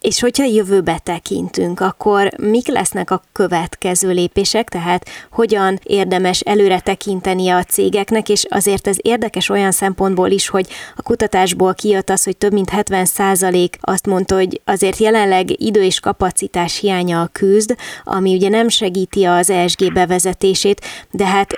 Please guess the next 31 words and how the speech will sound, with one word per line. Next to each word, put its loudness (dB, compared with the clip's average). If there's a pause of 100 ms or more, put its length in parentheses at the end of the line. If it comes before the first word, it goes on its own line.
közben 0
ugye, 2
ahogy 2
már 2
többször 0
is -2
utalt 0 (280)
rá 2
Attila, 2 (300)
itt -2
ugye 2 (120)
pontosan 0
az 0
lenne 2
a 2
cél, 2
hogy 0
ne 0
csak -6
az 0
előírások 2
miatt -2 (160)
foglalkozzanak -2
a -2
témával. 2 (380)
Szóval, 0
hogy 2
mondjuk 2
a 2
következő 0
rövidebb 0